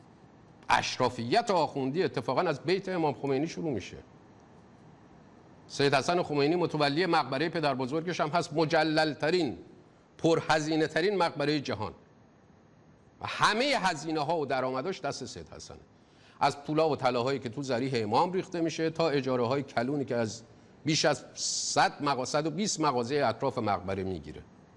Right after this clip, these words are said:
تا سهمی که از فروشگاه شهروند شهرداری برمی‌داره.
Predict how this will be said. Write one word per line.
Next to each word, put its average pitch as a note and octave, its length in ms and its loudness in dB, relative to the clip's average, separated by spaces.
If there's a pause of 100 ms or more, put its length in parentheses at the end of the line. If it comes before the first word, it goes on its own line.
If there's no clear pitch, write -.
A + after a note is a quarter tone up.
(880)
تا C#3+ 80 2
سهمی D#3+ 360 4
که F3+ 100 2
از E3 120 0
فروشگاه D3+ 520 -2
شهروند B2 640 0
شهرداری A#2+ 580 0
برمی‌داره. E2 480 -6